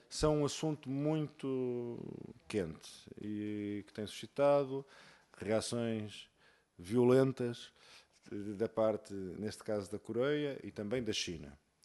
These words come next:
E o governo japonês é, eh, acusado de estar, eh,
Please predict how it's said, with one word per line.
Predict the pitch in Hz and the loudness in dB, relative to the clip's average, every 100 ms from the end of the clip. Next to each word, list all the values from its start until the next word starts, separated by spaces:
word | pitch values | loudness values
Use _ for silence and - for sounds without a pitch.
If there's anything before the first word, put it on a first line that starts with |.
| - - - - _ 101 | -20 -20 -20 -20 _ -6
E | |
o | 104 | -4
governo | 104 113 | -2 -2
japonês | 101 110 131 156 165 160 - - - | -4 -6 -4 -2 -2 -4 -10 -8 -2
é, | 117 131 131 - | 0 0 -2 -4
eh, | - 110 101 101 92 | -4 -2 0 0 -2
acusado | 101 117 95 127 135 131 123 123 123 110 | -4 -6 2 6 8 6 2 -4 -4 -8
de | 104 | -8
estar, | - 120 117 | 2 4 6
eh, | 110 104 101 95 | 4 0 -2 -4